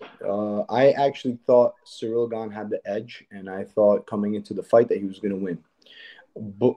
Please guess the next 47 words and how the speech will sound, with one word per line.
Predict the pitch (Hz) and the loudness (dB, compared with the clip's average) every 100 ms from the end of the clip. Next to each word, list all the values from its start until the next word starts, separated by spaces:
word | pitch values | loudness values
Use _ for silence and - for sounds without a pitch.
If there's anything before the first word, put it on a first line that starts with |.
| - | 6
I | 151 | 6
was | 156 120 | 6 2
happy | 123 120 120 98 - | 6 6 6 -2 -4
to | - | -8
be | 104 107 | -2 0
wrong | 98 101 90 - _ _ - _ | 2 0 -2 -10 _ _ -20 _
because | 123 120 123 117 - - | -2 6 6 6 -2 -4
I'm | 139 151 | -2 -2
thinking | - 160 151 143 | 0 0 2 0
of | 120 - | 0 0
certain | 147 123 113 | 2 2 0
factors | - 110 113 - 104 104 - _ _ _ _ _ _ - | -2 -2 -2 0 0 -2 -10 _ _ _ _ _ _ -8
outside | 104 107 143 139 | -4 2 4 6
of | 131 | 4
the | 123 | -4
skill | - - 139 | -6 -2 -2
set | - 135 113 | 0 -4 -4
itself. | 107 - 123 151 - - | -10 -4 0 0 -4 -18
Because | - 117 104 | -14 -12 -12
the | |
skill | 104 - 165 190 | -16 0 4 4
set, | - 165 - _ | 6 4 4 _
right? | 110 127 | -6 -4
If | 143 - | -4 -8
you | |
think | 120 139 | -8 -8
skill | - 151 147 | -2 2 2
for | 143 | 2
skill, | 120 - 156 143 131 | -10 2 4 4 0
Jon | 127 127 | -4 -4
Jones | 127 131 131 | -4 -4 -4
is | 147 | -6
the | 104 | -8
better | 90 85 | -12 -12
fighter. | - 80 - _ _ _ - | -14 -14 -18 _ _ _ -6
But | 120 | 2
I | |
was | 156 151 | 2 2
looking | 165 156 | -4 -6
at | 123 - | -6 -4
other | 139 | -6
factors | 127 - 139 - 120 110 | -6 -4 -6 -6 -12 -8
that | 113 | -8
might | 120 117 | -6 -8
affect | 113 123 113 | -6 -8 -10
the | 95 | -12
fight. | - 139 135 | 2 2 2